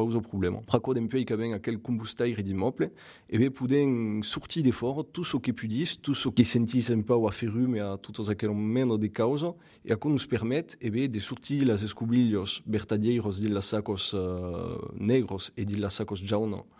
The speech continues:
lo junt previst, sense ésser embarassat, eh, de los apartaments. Em mai d'acord, com avem un pitjor jardí col·lectiu dins aquell immòble, e bé, aquò nos val de que, eh, fertilisem pau la terra, donc es foguet una pla bona iniciativa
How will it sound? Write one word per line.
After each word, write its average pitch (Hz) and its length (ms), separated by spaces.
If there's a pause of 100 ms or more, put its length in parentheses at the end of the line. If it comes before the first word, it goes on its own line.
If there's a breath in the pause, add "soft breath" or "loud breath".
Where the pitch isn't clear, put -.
(160 soft breath)
lo 123 220
junt 120 180
previst, 123 520
sense 127 340
ésser 131 240
embarassat, 107 600
eh, 95 200
de 98 180
los 104 200
apartaments. 98 600 (340 loud breath)
Em 110 80
mai 123 180
d'acord, 127 400
com 113 200
avem 117 220
un 110 120
pitjor 107 520
jardí 110 320
col·lectiu 110 440
dins 104 180
aquell 101 200
immòble, 104 400
e 95 40
bé, 92 120
aquò 117 300
nos 104 180
val 107 500 (420 loud breath)
de 117 180
que, 131 240
eh, 101 180
fertilisem 120 640
pau 113 180
la 101 100
terra, 113 300
donc 107 220
es 107 100
foguet 117 360
una 98 100
pla 135 260
bona 127 220
iniciativa 107 880